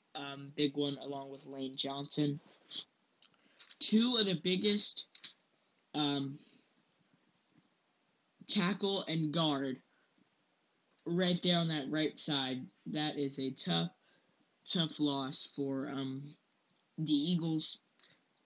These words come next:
And, of course, um, them only having Jason Kelce and Jason Peters was the struggle that we saw last year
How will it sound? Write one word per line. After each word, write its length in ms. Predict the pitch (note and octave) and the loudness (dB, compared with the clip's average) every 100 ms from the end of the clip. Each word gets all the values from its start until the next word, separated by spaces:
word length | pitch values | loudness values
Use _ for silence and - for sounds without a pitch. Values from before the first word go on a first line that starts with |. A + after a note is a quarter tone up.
| - | -4
And, 120 | D#3 | -4
of 140 | C#3+ | -4
course, 500 | - E3 E3 D#3 - - | -4 -4 4 8 8 6
um, 280 | D3 D3 C#3+ | -2 -2 -2
them 240 | D3 C#3+ | -2 -4
only 260 | D3 D3 D3+ | -2 -2 0
having 300 | C#3+ C#3+ C#3 | -2 0 0
Jason 400 | C#3 C3+ C#3+ C#3 | 0 0 0 0
Kelce 480 | D3 C#3+ - C#3 | -2 0 2 2
and 100 | C3 | 0
Jason 360 | C#3 C3+ - - - | 0 0 2 2 2
Peters 580 | - F#3+ F3 D#3+ D3+ - | 0 0 2 0 0 -2
was 220 | D3 - | -4 -4
the 120 | C#3+ | 2
struggle 680 | - - D3 C#3+ C3+ C3 C3 _ _ _ - | 4 4 0 -4 -6 -10 -14 _ _ _ -8
that 140 | C#3+ | 2
we 120 | D3+ C#3 | 4 6
saw 300 | - C3+ C3 | 4 2 -4
last 540 | C3 C3 C3 - - | -6 -6 4 6 8
year 180 | D3 | 4